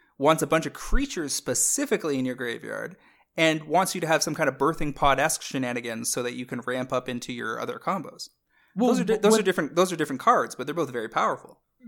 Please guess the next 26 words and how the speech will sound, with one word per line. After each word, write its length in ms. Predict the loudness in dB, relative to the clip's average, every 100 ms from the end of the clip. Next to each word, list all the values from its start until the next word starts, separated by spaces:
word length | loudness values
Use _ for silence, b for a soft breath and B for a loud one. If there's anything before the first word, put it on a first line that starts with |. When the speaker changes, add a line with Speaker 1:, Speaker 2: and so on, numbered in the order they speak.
| -12
Speaker 2:
They're 220 | 2 4
different 360 | 4 2 0 -4
cards, 520 | 0 2 2 0 -4
but 160 | 0 2
if 140 | 2
we 120 | -2
had 280 | -2 -2 -2
some 280 | -4 -2 -2
magical 520 | -2 -4 -4 -6 -6
scale 500 | -6 -8 -6 -4 -4
that 140 | -6 -8
we 140 | -10
could 180 | -10 -8
define 440 | -8 -8 -6 -6 -8
an 120 | -10
objective 560 | -10 -8 -8 -8 -14
power 300 | -8 -4 -2
level 260 | -2 -6 -10
to 140 | -14 -12
them, 460 | -10 -8 -8 -10 b b b
uh, 540 | -2 0 0 0 0 -2
you 600 | -4 -8 -10 -8 -6 -4
would 240 | 0 -2 -2
see 320 | -4 -2 -2
a 640 | 0 -2 -2 -6 -8 -14 _ -14
cl-, 220 | -6 -6